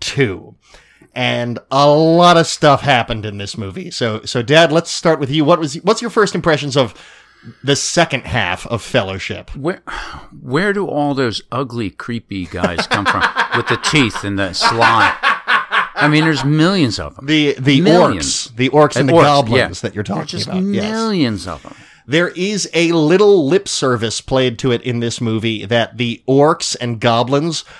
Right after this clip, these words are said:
Speaker 1: are basically, uh, um, uh, they were elves that were tortured and mutilated, uh, uh, over the course of, like, thousands of years. Um,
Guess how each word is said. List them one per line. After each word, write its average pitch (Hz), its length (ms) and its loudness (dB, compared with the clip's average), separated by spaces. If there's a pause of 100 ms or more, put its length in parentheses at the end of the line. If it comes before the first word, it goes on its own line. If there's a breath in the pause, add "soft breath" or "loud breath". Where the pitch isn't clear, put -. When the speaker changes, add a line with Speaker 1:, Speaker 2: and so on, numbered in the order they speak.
(180 loud breath)
Speaker 1:
are 117 220 2
basically, 131 880 0
uh, 107 340 -2
um, 98 500 -6 (680 soft breath)
uh, 107 300 -2
they 123 220 4
were 160 640 4 (100)
elves 101 760 2
that 117 280 0
were 107 500 -2 (380 soft breath)
tortured 131 680 2
and 110 220 -4
mutilated, 117 1040 2 (180)
uh, 101 320 -2
uh, 101 360 -4
over 113 360 -2
the 101 100 -8
course 117 400 -2
of, 104 240 -6 (260)
like, 101 220 -6
thousands 123 540 2
of 101 80 -6
years. 98 640 -4 (460 soft breath)
Um, 98 520 -4